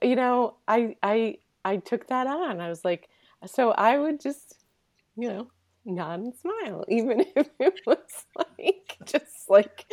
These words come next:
in my head, I was definitely not sa-, <laughs> I was saying a few choice things in my brain. I was just like, um,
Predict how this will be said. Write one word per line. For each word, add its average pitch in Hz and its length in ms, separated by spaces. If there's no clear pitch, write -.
in 233 180
my 208 180
head, 226 260
I 214 180
was 208 180
definitely 247 480
not 202 560
sa-, - 180
<laughs> - 120
I 262 1400
was 240 180
saying 277 260
a 247 40
few 247 280
choice 262 360
things 202 380
in 190 100
my 190 160
brain. 185 440
I - 140
was 190 180
just 214 240
like, 185 340
um, 190 460